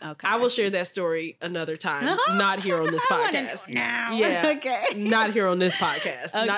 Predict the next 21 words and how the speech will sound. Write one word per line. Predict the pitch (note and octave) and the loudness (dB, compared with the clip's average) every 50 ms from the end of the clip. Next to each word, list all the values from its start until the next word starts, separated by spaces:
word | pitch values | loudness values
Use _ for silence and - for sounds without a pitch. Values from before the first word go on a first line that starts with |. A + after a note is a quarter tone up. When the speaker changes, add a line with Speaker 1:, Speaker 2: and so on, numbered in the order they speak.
| A3 | 0
Speaker 1:
Okay. | A3 | 0
Speaker 2:
today. | A3 E3+ D#3+ A3+ D4+ C#4+ F3 D#3 - - - | 0 0 0 0 0 0 -2 -4 -6 -6 -4
Speaker 1:
Got | F#3 F#3 D#3+ C#3 A#2+ | -2 -2 -2 0 2
it. | A#3+ | 2
Speaker 2:
Um, | A3+ G#3+ G#3 G3 G3 F#3+ F#3+ F3 - - _ _ _ - | 4 4 4 4 2 2 0 -4 -10 -16 _ _ _ -16
but | F3+ D#3 G#3 G#3 G#3 G3+ G3 F#3 F3 - - _ _ _ _ _ _ - - _ _ - | -8 -4 -2 0 0 0 0 0 -2 -4 -6 _ _ _ _ _ _ -20 -20 _ _ 0
I | G3 A3+ | 2 2
remember | B3+ C#4 C#4 C4 B3 A3+ G#3+ G3 | 2 2 2 0 0 0 -2 -2
one | F3 F3 F3 F3+ G3+ G#3 | -2 -2 -2 -2 -2 -4
time | - G#3 A3 G3 F#3+ F#3 F#3 F#3 F3+ F3+ F3+ - - | -4 -2 0 0 0 0 0 -2 -2 -4 -6 -8 -8
in | F3 F3 E3+ | -10 -10 -8
college, | - - - F3+ F3+ F#3 F3+ E3+ F3 E3+ - | -8 -4 -2 -2 0 0 -2 -4 -4 -6 -6
it | - F3 F#3 | -6 -4 -4
was, | F#3+ F3+ F#3 | -6 -4 -2
like, | F#3+ F3 E3+ E3 - | -2 -2 -2 -4 -6
a | - E3 | -10 -10
guy | D#3 D#3+ D#3 E3 F3 F3 F3 F3 F3 E3+ E3+ E3+ D3+ - | -6 -4 -2 0 0 0 0 0 -2 -4 -6 -8 -6 -6
that, | E3+ E3+ E3+ E3+ E3 D#3+ D#3+ - - _ _ _ _ _ _ _ _ _ _ _ _ _ _ _ _ _ _ _ _ _ - | -6 -4 -4 -4 -4 -6 -6 -8 -10 _ _ _ _ _ _ _ _ _ _ _ _ _ _ _ _ _ _ _ _ _ -10
that | F3+ F3 F3+ F3 - | -6 -4 -4 -2 -2
I, | F3+ F3+ F#3 | -2 -2 -2
like, | F3+ F3+ E3 E3 E3 E3 D#3+ - - - | -2 -4 -4 -4 -6 -6 -8 -10 -16 -20